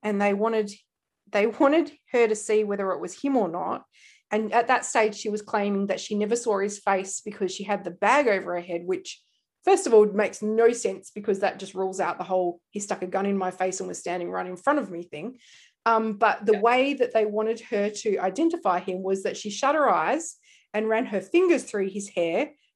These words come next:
Speaker 1: to see whether or not the hair felt like the hair that she felt,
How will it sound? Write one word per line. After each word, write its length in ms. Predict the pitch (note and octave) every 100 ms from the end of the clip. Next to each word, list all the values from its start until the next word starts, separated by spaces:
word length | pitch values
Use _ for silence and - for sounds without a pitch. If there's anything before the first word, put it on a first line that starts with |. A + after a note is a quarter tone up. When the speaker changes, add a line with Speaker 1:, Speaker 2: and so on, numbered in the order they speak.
| -
Speaker 1:
to 80 | A#3
see 220 | C4+ B3+
whether 280 | A#3+ A3+ A3+
or 60 |
not 340 | A3 G#3 - G3
the 100 | G#3
hair 200 | A3 G#3
felt 320 | - G#3+ -
like 220 | F#3+ -
the 60 | G3+
hair 200 | G3+ G3+
that 140 | E3
she 160 | - F#3+
felt, 360 | F#3+ F#3+ -